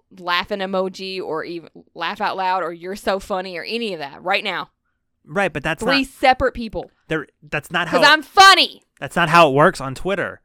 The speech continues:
Speaker 2: You can only like, retweet, or comment.
Speaker 1: And your only interaction with other humans is Twitter.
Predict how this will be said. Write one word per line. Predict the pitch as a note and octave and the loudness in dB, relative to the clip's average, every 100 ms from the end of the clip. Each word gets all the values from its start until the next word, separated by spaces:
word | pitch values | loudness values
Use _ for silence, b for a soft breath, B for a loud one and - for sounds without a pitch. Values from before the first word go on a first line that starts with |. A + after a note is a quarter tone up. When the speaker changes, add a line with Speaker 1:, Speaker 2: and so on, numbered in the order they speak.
| _ _ _ _ _ | _ _ _ _ _
Speaker 2:
You | C3+ | -12
can | C#3 D3+ | -8 -6
only | D#3+ F3 E3+ | -4 -4 -4
like, | C#3 D3 F3+ | -2 -2 -2
retweet, | D3+ D#3 D#3+ F#3+ E3+ - | -4 -6 -4 -2 -2 -2
or | C#3+ | -8
comment. | - - D#3+ D3 G2+ F#2+ _ _ _ _ _ _ _ _ | -10 -6 -4 -4 -6 -14 _ _ _ _ _ _ _ _
Speaker 1:
And | - G3+ | -20 -18
your | G3 A3 - | -14 -12 -10
only | G#3+ A3 A#3 A#3+ | -12 -12 -14 -16
interaction | G3+ G3+ E3 - - B3 | -16 -18 -18 -20 -18 -16
with | A3 - | -14 -14
other | F#3 F#3 | -16 -16
humans | - F#3+ F3+ G3+ B3 - | -16 -16 -14 -14 -14 -12
is | A3 G#3 | -12 -12
Twitter. | - - B3+ G#3+ D#3+ - | -14 -14 -10 -10 -12 -18